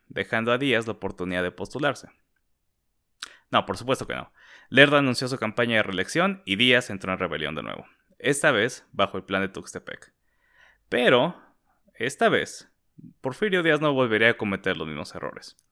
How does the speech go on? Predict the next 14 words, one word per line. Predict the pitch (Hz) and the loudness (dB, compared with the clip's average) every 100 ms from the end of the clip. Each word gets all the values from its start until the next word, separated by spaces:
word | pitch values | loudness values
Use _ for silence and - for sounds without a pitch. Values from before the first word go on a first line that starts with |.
| _ - - _ | _ -20 -20 _
Se | - 110 | -4 -2
aseguraría | 110 107 104 117 165 117 147 - _ _ _ | 0 2 4 4 4 4 2 -6 _ _ _
de | 101 | -6
que | - | -4
su | 98 | -4
apoyo | 104 - 151 147 | -4 0 0 0
fuera | 147 131 123 | 0 2 2
más | 117 131 151 | 4 2 0
allá | 143 117 | -2 2
de | 107 | 0
sus | 104 101 | 0 -6
aliados | 90 87 92 | -4 -4 -4
del | 92 | -6
sur, | - 160 | -8 -8